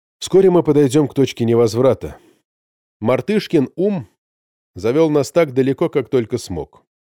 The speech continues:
Нужно что-то радикально новое. Другой тип разума, который сможет видеть дальше нас, дальше теней, которые отбрасывают наши же глаза.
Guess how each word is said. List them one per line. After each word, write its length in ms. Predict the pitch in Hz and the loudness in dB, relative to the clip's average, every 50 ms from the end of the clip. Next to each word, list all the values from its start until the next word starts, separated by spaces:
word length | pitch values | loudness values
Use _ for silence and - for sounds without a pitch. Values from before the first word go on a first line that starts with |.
| _ _ _ _ _ _ _ _ | _ _ _ _ _ _ _ _
Нужно 320 | 113 131 151 127 120 131 | -4 -4 -4 -2 -2 -4
что-то 480 | 120 - 143 127 - - 123 120 110 92 - _ _ | -2 0 -2 -2 0 0 0 0 0 -2 -8 _ _
радикально 640 | - 110 113 117 107 117 - - 127 117 113 113 113 | -8 -6 -4 -4 -4 -4 -2 0 0 2 2 0 0
новое. 420 | 107 98 80 71 73 71 65 64 _ _ _ _ _ _ _ _ _ _ _ _ _ _ _ | 0 -2 -4 -6 -8 -12 -14 -16 _ _ _ _ _ _ _ _ _ _ _ _ _ _ _
Другой 460 | - 104 104 143 180 185 185 208 143 117 | -18 -6 0 0 0 2 4 2 2 2
тип 240 | - 127 107 - - | 0 -6 -6 -2 2
разума, 440 | 147 170 160 131 101 107 104 101 92 | 2 4 4 2 2 0 -2 -2 0
который 380 | - 117 110 - 131 131 127 | -2 -2 0 2 2 2 2
сможет 500 | 113 - 131 147 156 143 117 131 120 - | 2 0 0 2 2 2 2 0 0 -2
видеть 560 | 113 123 156 160 135 117 139 131 117 - - - - | -6 -6 -4 -6 -2 -2 -2 -2 -2 -6 -14 -18 -18
дальше 540 | - 104 104 147 151 143 120 - - 120 110 | -20 -4 0 0 0 0 0 -4 -6 -6 -4
нас, 420 | 104 95 80 76 - - - - _ _ _ _ _ _ _ _ _ | -4 -4 -6 -8 -12 -18 -20 -20 _ _ _ _ _ _ _ _ _
дальше 380 | 101 104 147 165 160 - - 156 | -4 0 0 0 0 0 -4 -6
теней, 420 | 127 - 147 143 127 110 90 78 | -2 -2 -2 0 0 -2 -4 -4
которые 540 | - - 110 104 - 131 123 117 117 113 113 | -6 -8 -8 -2 0 0 2 4 4 4 2
отбрасывают 920 | - - 127 120 113 107 120 143 160 147 - - 135 120 123 120 110 - - | 0 0 -4 -6 -4 0 0 0 2 0 0 -2 0 2 2 2 2 0 -2
наши 400 | 104 110 113 113 107 - - 113 | 0 2 2 2 0 0 -4 -4
же 160 | 92 110 104 | -4 -4 -4
глаза. 480 | 92 98 98 95 85 85 85 73 69 | -2 -2 -2 -2 -2 -4 -8 -10 -10